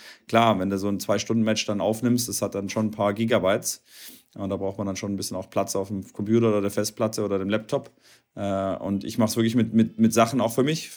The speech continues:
privat von mir, wo ich sage, hey, ich hab jetzt da, äh, eine Stunde was aufgenommen, was ich gerne behalten will,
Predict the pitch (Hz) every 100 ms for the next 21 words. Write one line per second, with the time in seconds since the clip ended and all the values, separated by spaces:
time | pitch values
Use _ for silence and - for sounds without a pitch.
0 | - - 113 131 - 117 127 113 113 113
1 | 110 117 110 113 107 110 113 110 110 92
2 | 113 110 110 - - - 113 135 123 113
3 | 104 120 135 135 123 117 - 110 110 127
4 | 135 160 160 180